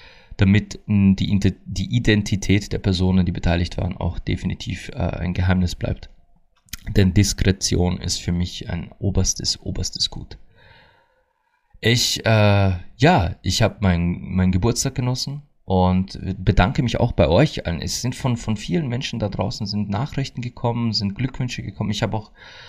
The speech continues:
von Karaoke-Sängern, hab ich Geschenke erhalten. Ich hab jetzt,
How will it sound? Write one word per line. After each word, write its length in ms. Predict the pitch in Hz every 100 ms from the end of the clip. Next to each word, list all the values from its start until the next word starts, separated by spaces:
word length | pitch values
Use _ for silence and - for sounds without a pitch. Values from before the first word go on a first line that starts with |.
| -
von 500 | - 104 104 104 98
Karaoke-Sängern, 1600 | - 101 92 113 165 131 127 123 113 101 101 120 127 120 87 98
hab 120 | 98
ich 140 | 104 -
Geschenke 520 | 104 - 90 190 -
erhalten. 340 | - 110 -
Ich 80 | 104
hab 80 | 101
jetzt, 240 | 113 -